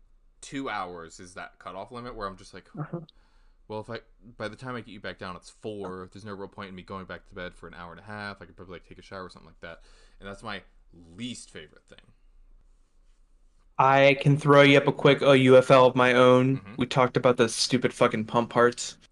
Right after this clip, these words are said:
Speaker 1: Yeah.
Speaker 2: Uh, so overrated are the drying racks that
Speaker 1: Yes.
Speaker 2: look cute but don't actually work very well.
Speaker 1: Love that.
Speaker 2: Um, those suck. Don't buy those. They,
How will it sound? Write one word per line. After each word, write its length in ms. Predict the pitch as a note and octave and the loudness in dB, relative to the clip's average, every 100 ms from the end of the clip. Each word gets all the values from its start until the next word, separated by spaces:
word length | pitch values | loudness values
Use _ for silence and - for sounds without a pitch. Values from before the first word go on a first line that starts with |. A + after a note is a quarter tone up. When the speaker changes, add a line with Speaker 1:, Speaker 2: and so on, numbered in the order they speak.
| F#2 F#2+ | -20 -12
Speaker 1:
Yeah. 300 | F2+ F#2+ - _ _ _ _ - | -8 -8 -10 _ _ _ _ -12
Speaker 2:
Uh, 240 | D3+ C3+ A2+ | -2 0 0
so 200 | - D#3+ | 0 4
overrated 580 | C#3+ C#3+ D3 C#3+ C#3 C#3 | 4 6 6 6 6 6
are 180 | C3 B2+ | 4 4
the 100 | B2 | 4
drying 460 | B2+ B2 B2+ B2+ | 4 4 4 0
racks 540 | C3 C3 C3+ - - - | 2 2 0 -4 -10 -2
that 200 | C3+ G#2+ | 0 0
Speaker 1:
Yes. 100 | F#2+ | 2
Speaker 2:
look 180 | A#2+ B2 - - - | 2 2 -2 -18 -2
cute 360 | B2+ B2+ C3+ | 2 4 2
but 100 | A#2+ | 0
don't 180 | A#2+ A2+ | 2 2
actually 260 | A2+ - A#2 | 0 -2 -2
work 280 | A2+ A#2 - | 0 -2 0
very 220 | C3 C3+ | 2 4
well. 300 | C3+ C#3+ D#3 D#3 | 4 2 2 -10
Speaker 1:
Love 160 | F2 E2+ | -18 -14
that. 260 | F2 - _ _ - | -12 -14 _ _ -10
Speaker 2:
Um, 380 | G#2 G2 G2+ A2 _ _ - | -6 -6 -6 -14 _ _ -2
those 200 | A#2 A2 | 0 0
suck. 380 | - A2 F#2+ - | 0 0 0 2
Don't 160 | B2+ | 2
buy 180 | A#2 A2 | 4 4
those. 360 | G2 F#2 F#2+ - | 4 0 -2 -2
They, 240 | B2+ A2+ | 0 0